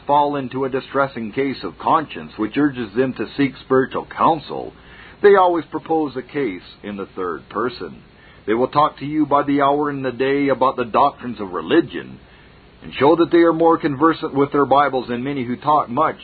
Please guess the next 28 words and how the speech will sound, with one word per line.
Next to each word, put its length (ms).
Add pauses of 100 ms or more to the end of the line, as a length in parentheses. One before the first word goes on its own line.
(120)
of 180
their 160
religious 480 (140)
feelings. 440 (600)
There 120
are 160
two 180
objections 500 (100)
to 160
this 180 (120)
practice. 420 (240)
The 160
first 300
is 240 (320)
that 160
it 80
has 200
the 120
effect 380
of 200
keeping 300
out 160
of 140
view 300
the 120
necessity 720
of 120
a 120